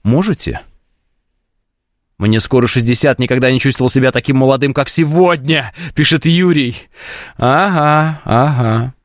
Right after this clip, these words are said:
"Что-то вспомнил, в трехлитровых банках березовый сок продавался", пишет С В.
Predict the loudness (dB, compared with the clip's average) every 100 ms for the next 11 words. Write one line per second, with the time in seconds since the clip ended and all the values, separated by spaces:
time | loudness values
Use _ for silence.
0 | _ _ _ _ _ -10 -4 -4 -2 0
1 | 2 2 0 -2 0 0 2 2 0 -2
2 | -2 2 2 0 -4 -4 0 2 2 0
3 | 0 0 0 0 2 2 4 0 -2 -4
4 | 0 0 0 0 2 2 2